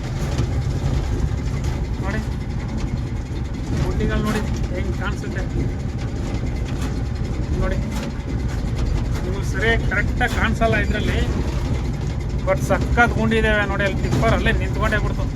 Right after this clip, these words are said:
ಗಾಡಿ ಅಂತೂ ಆದಷ್ಟು ಬೇಗ ಹಾಳಾಗೋಗುತ್ತೆ ಈ ಥರ ಗುಂಡಿ ರೋಡಲ್ಲಿ ಗಾಡಿ ಹೊಡಿತಾ ಇದ್ರೆ. ನೋಡಿ,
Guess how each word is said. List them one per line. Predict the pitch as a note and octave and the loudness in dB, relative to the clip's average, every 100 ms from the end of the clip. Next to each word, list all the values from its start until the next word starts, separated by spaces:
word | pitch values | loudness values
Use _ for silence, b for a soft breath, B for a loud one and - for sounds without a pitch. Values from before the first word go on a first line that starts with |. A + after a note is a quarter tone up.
| - - - - - - - - - - - - - - - - - - - - - - - | -4 -2 0 0 -2 -4 -4 -4 -4 -2 0 0 0 0 0 0 0 0 0 0 2 2 4
ಗಾಡಿ | F#3+ G#3 | 4 4
ಅಂತೂ | G#3 F#3+ F#3+ G3 | 2 4 4 4
ಆದಷ್ಟು | F#3 F#3+ - - | 4 2 2 0
ಬೇಗ | F#3+ G3 F#3+ | 2 2 4
ಹಾಳಾಗೋಗುತ್ತೆ | F#3+ F#3+ F#3 F#3+ F#3 F3+ | 4 4 2 2 2 2
ಈ | F#3 | 0
ಥರ | F#3+ F#3 | 0 0
ಗುಂಡಿ | G3 G3 G3 | 0 0 0
ರೋಡಲ್ಲಿ | F#3 F#3+ F#3 F#3+ F3 | 2 2 2 0 2
ಗಾಡಿ | E3+ F3 | 2 2
ಹೊಡಿತಾ | F3 F3 F3 | 0 0 0
ಇದ್ರೆ. | E3+ D3 - - - - - - - - - - - - - - - - - - - - - - - - - - - - - - - - - F3+ | 0 0 0 2 2 0 0 0 0 0 0 0 0 0 0 0 0 -2 0 0 0 0 0 0 0 0 0 0 0 0 0 0 0 0 0 0
ನೋಡಿ, | F#3 | 0